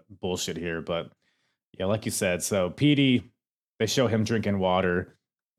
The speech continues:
And then backstage, you know, Sanjay alludes to putting laxatives in his, it, like you said, he's so annoying. <laughs> I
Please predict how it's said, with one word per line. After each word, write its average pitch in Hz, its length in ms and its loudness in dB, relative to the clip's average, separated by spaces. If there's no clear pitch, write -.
And 113 140 4
then 110 100 4
backstage, 104 960 0
you 92 60 -10
know, 90 80 0
Sanjay 92 520 2
alludes 95 420 0
to 110 80 -4
putting 101 240 0
laxatives 92 760 0
in 90 80 0
his, 90 240 0
it, 117 180 -4
like 123 160 2
you - 60 0
said, 147 260 -2
he's 156 220 0
so 190 240 6
annoying. 147 480 2
<laughs> 170 100 4
I 180 60 4